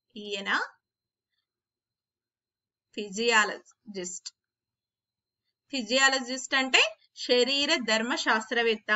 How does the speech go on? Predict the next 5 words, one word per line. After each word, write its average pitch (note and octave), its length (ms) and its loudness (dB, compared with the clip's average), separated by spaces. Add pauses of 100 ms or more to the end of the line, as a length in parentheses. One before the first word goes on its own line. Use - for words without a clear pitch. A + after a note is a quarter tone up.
అని C4 140 0
అర్థం. F#3 300 -2 (300)
Okay, A3+ 220 0 (1000)
Physiologist B3+ 720 -2
అంటే A#3 200 2